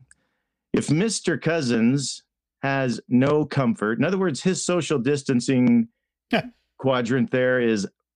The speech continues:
Speaker 1: zero, who all do you expect to be responsible? I mean, their O-line looked pretty good last week,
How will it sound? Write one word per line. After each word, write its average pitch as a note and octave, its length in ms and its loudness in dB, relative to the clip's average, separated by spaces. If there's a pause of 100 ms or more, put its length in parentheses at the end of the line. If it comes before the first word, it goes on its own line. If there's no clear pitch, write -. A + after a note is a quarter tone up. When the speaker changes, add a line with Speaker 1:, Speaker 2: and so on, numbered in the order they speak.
(100)
Speaker 1:
zero, G#2 720 0 (640)
who D4+ 200 2
all G#3+ 300 2
do E3 80 0
you E3+ 80 0
expect E3 340 -4
to C3+ 60 -4
be C#3+ 100 2
responsible? B2+ 1000 -2
I A2+ 60 0
mean, D3 160 2
their D3+ 180 0
O-line G3 380 0
looked E3 300 -2
pretty - 400 -2 (100)
good C#3 560 2 (220)
last B2+ 500 -2
week, A#2 380 2